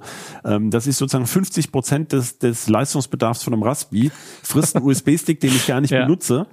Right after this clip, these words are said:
Speaker 1: Äh, selbst Tastatur und Maus haben schon, ähm, im Bereich von zweihundert Milliwatt. Also insofern, das ist vergleichbar und auch, ähm, ja, was ja heißt jetzt Volllast. Jetzt kommt das Problem. Also unter Volllast ist er deutlich sparsamer,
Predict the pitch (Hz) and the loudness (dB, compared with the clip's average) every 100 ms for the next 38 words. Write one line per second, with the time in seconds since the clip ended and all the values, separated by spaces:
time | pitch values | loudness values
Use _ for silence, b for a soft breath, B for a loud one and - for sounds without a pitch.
0 | B B B B B B 127 127 139 147 | B B B B B B 0 0 2 0
1 | - 156 - 135 160 147 127 160 185 - | 0 -2 0 0 2 4 4 4 0 2
2 | 104 101 92 107 101 95 78 95 95 98 | 0 0 -2 -2 0 -2 0 0 0 -2
3 | - 123 110 98 110 120 - 104 104 98 | 0 2 2 2 0 0 -2 -2 0 -2
4 | 131 - 110 117 98 101 98 95 - - | -6 -6 -2 0 2 2 2 2 -2 -8
5 | B B B B B 113 120 131 156 123 | B B B B B 0 2 2 2 0
6 | 117 - - - _ - - 120 110 107 | 0 -2 -4 -8 _ -6 -2 0 2 4
7 | 104 135 - 170 202 240 B B B B | 2 0 0 0 0 -4 B B B B
8 | B 135 147 - 120 135 - 123 120 117 | B 0 0 -4 -2 -2 -4 -2 0 2
9 | 123 98 - - 117 - 113 101 127 - | 0 0 -6 -4 -4 0 -2 0 -2 -2
10 | 127 - - 117 80 - 98 - 135 139 | -4 -2 -2 0 -2 -2 -6 -2 -4 -2
11 | 113 - 101 107 151 170 120 113 113 104 | -4 -4 -2 0 2 0 -2 -2 -2 -2
12 | - 147 170 - 127 117 127 135 107 - | 0 0 -2 -2 -2 0 0 0 -2 0
13 | 98 123 156 170 | 0 2 0 0